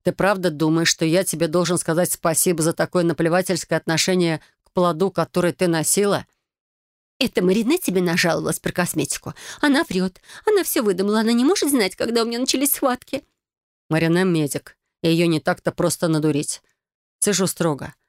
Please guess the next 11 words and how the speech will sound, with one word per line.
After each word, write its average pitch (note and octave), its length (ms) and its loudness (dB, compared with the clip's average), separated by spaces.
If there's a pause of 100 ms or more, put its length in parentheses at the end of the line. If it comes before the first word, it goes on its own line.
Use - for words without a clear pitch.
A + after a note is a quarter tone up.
(260)
«Поэтому F3+ 400 0
лучше F3+ 280 0
закрой F3 380 0
свой D#3+ 260 0
рот G#3 280 -2 (120)
и D#3+ 60 -4
сиди F3 280 2
тише F3 280 0
воды D#3+ 220 0
ниже D#3 240 0
травы, D3 340 -4